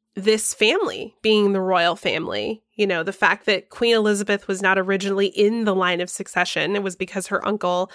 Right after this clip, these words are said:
abdicated, that she's even where she is at all. Um, I find it so fascinating. And I also kind of look at, at the way that they've treated,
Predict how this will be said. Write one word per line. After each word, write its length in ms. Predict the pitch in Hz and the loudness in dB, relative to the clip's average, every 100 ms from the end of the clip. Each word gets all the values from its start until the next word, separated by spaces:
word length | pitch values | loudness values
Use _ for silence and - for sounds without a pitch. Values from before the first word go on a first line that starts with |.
| - - - - | -14 -20 -12 0
abdicated, 840 | 214 220 202 - 170 - 214 220 - - - | 0 0 -4 -4 -6 -4 -4 -6 -16 -20 -4
that 260 | 202 190 - _ _ _ _ | 0 0 -4 _ _ _ _
she's 400 | - - 240 208 | -6 -4 -2 -2
even 260 | 208 202 196 | 0 2 2
where 120 | 196 | 0
she 200 | - 208 | 0 0
is 120 | 190 | 0
at 100 | 190 - | -2 -2
all. 520 | 202 233 214 190 196 - - - - | 2 2 2 0 -4 -10 -20 -12 0
Um, 420 | 202 190 185 170 - | 2 4 0 -4 -4
I 100 | 202 | -2
find 260 | 226 220 226 | 0 0 0
it 160 | - | -4
so 420 | - - 226 247 | -10 -6 0 0
fascinating. 760 | 247 220 208 220 226 208 196 190 | 0 0 0 0 0 0 2 0
And 100 | 190 | 0
I 60 | 196 | 0
also 360 | 208 240 349 | 0 0 -2
kind 200 | 339 311 | -2 0
of 140 | 302 226 | -2 2
look 220 | 220 220 | 0 2
at, 220 | 240 - 208 - - _ _ _ _ _ _ _ | 0 -2 -8 -14 -16 _ _ _ _ _ _ _
at 220 | 240 240 - | -2 0 0
the 120 | 220 | 0
way 460 | 190 196 196 208 | 0 0 2 2
that 320 | 202 202 175 - - - - - _ _ - | 2 0 -2 -4 -16 -20 -20 -20 _ _ -10
they've 380 | 202 214 208 - | 0 2 2 -2
treated, 800 | - - 220 202 202 202 185 | -8 -4 0 2 4 2 0